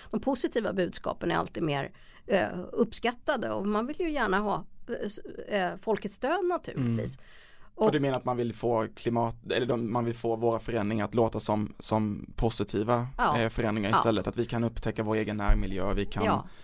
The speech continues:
Speaker 2: det finns väldigt god vegetarisk mat och så vidare.
Speaker 1: Ja.
Speaker 2: Mm.
Speaker 1: Och samtidigt så är det ju så att i, det, i, i medierna så är det ingen brist på, eh, på, på alarmerande budskap. Alltså det, där får vi ju veta väldigt mycket om hur det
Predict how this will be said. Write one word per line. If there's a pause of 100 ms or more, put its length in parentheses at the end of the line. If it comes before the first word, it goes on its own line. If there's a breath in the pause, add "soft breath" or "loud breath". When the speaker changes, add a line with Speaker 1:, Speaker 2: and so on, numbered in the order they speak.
(160 loud breath)
Speaker 2:
det
finns
väldigt
god
vegetarisk
mat
och
så
vidare. (120)
Speaker 1:
Ja.
Speaker 2:
Mm.
Speaker 1:
Och
samtidigt
så
är
det
ju
så
att
i,
det, (120)
i,
i
medierna
så
är
det
ingen
brist
på, (320)
eh, (720)
på,
på
alarmerande
budskap.
Alltså
det, (280 loud breath)
där
får
vi
ju
veta
väldigt
mycket
om
hur
det